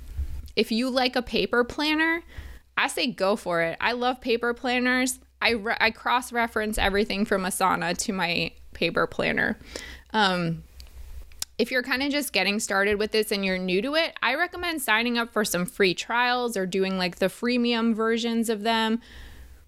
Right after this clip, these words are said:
playing around with it, deciding what makes you feel comfortable,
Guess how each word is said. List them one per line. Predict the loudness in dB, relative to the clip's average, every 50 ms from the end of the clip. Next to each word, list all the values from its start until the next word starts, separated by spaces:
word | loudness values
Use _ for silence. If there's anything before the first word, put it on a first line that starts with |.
| -14
playing | -8 -4 0 2 4 4 4 4 2
around | 0 2 2 2 2 2 2 2
with | 0 0 0 0
it, | 0 2 2 2 0 -2 -8 -20 -20 -18 -18 -18 -18 -20 -20 -20 -20 -20 -20 -20 -20 -20 -20 _ _ -2
deciding | 0 0 -2 0 2 2 2 2 2 0 -2 -2 0
what | 2 2 2 2 0 -2
makes | 0 0 0 0 0 -2
you | -2 -2
feel | 0 0 0 0 0
comfortable, | 0 0 -2 -2 -2 0 -2 -4 -4 0 0 2 2 4 2 2 0 -4